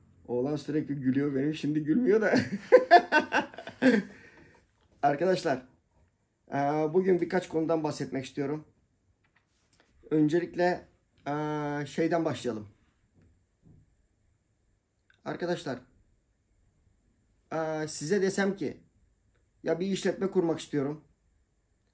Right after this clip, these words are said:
Ama bu işletmede para kazanma şansım sadece yüzde beş. Siz bu işletmeye ortak olur musunuz? İşte borsada böyle bir şey.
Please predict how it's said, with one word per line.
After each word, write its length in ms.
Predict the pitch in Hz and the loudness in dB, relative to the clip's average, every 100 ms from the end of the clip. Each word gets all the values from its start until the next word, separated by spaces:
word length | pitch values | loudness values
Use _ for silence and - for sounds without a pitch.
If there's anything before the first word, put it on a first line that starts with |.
| _ _ _ - | _ _ _ -6
Ama 240 | 180 190 | 0 0
bu 80 | 214 | 0
işletmede 580 | 214 - 175 156 160 196 | -2 -2 -2 -2 -2 0
para 180 | 170 180 | -2 0
kazanma 340 | 175 165 175 | 0 0 0
şansım 480 | 175 156 - 175 175 _ _ _ _ - | -2 -2 -2 -6 -6 _ _ _ _ -8
sadece 440 | - 180 175 170 | -2 0 2 2
yüzde 360 | 175 156 139 139 | 2 2 2 2
beş. 380 | 139 - - _ _ _ _ _ _ _ _ _ _ _ _ - | 0 -6 -16 _ _ _ _ _ _ _ _ _ _ _ _ -12
Siz 260 | - 220 | -8 -6
bu 80 | 208 | -4
işletmeye 380 | 202 202 185 180 | -2 -2 0 0
ortak 280 | 175 190 190 | 2 0 0
olur 140 | 208 | 2
musunuz? 480 | 233 - 131 - - _ _ _ _ _ _ _ _ _ _ _ _ _ _ _ _ _ _ _ _ _ _ _ _ _ _ _ _ _ _ _ _ _ _ - | 2 0 -4 -6 -16 _ _ _ _ _ _ _ _ _ _ _ _ _ _ _ _ _ _ _ _ _ _ _ _ _ _ _ _ _ _ _ _ _ _ -20
İşte 240 | - 143 | -12 -2
borsada 400 | 190 196 165 175 | 0 0 -2 0
böyle 200 | 175 156 | 0 0
bir 40 | 117 | -4
şey. 220 | 107 | -10